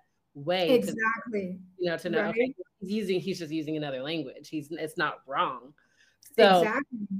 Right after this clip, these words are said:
Speaker 1: yes, yes. So thank you so much for sharing that.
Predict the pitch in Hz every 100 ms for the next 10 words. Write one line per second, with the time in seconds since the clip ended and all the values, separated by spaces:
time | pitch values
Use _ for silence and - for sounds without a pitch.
0 | 196 _ _ _ _ _ _ 285 202 185
1 | 190 175 151 147 - 175 190 185 190 175
2 | 175 208 240 220 202 196 175 170 165 160
3 | 156 160 165 170 160 156 147